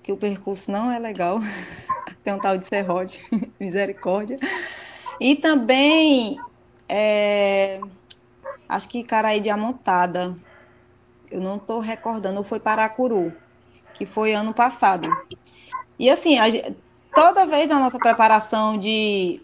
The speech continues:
pré-base, base, ele passa, além de subida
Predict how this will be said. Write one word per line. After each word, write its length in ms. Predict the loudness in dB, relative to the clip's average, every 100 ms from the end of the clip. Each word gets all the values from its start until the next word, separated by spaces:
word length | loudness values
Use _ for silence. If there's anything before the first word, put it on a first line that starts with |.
| _
pré-base, 840 | 2 4 8 8 8 8 4 -2
base, 680 | -6 4 8 8 6 4 -6 -4
ele 260 | -2 -2 0
passa, 460 | 4 4 4 2
além 240 | 0 4 4
de 100 | 2
subida 580 | 0 0 2 4 2